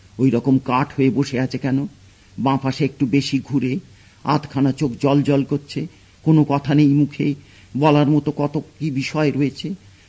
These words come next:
গত কয়েকদিনে শহর জীবনের কড়াইতে বহু বিষয় ভাজা হয়েছে গরম তেলে ভাজার মতো। নির্বাচনের ডাল ফুলুরি, প্রার্থিত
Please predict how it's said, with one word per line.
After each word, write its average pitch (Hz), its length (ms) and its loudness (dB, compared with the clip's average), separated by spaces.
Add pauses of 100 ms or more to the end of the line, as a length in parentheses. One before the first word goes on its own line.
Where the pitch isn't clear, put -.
(120)
গত 147 320 -2
কয়েকদিনে 143 500 0
শহর 131 460 -6
জীবনের 131 400 -2
কড়াইতে 139 640 -4 (320)
বহু 156 260 2
বিষয় 139 460 0
ভাজা 135 340 -2
হয়েছে 135 320 -2
গরম 135 380 0
তেলে 143 260 0
ভাজার 127 340 -4
মতো। 135 320 -4 (460)
নির্বাচনের 135 880 2
ডাল 135 260 0 (120)
ফুলুরি, 135 380 0 (440)
প্রার্থিত 135 640 -2